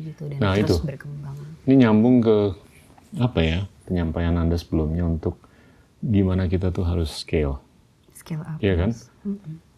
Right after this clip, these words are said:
Speaker 2: Kalau mau scale ya ada nggak pemikiran atau kepentingan untuk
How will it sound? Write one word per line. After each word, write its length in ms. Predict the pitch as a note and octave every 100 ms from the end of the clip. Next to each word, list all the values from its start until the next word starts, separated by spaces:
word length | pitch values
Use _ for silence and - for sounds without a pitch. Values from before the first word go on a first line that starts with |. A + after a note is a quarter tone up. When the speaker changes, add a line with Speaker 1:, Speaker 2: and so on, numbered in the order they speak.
| _ - _
Speaker 2:
Kalau 360 | - A#2 C3+ -
mau 200 | B2 A#2
scale 400 | - - D3 D#3
ya 380 | F#2+ C#2+ C#2 C#2 - _ _ _ - - _
ada 280 | - A#2 B2+
nggak 300 | A3 G3+ - - _ _ _ _ _ - -
pemikiran 540 | - G2+ F#2+ F2 F#2+ G2+
atau 160 | F#2 F2
kepentingan 580 | - F#2 E2+ F2+ F#2+ G2+
untuk 580 | G2 F2 E2 - C#3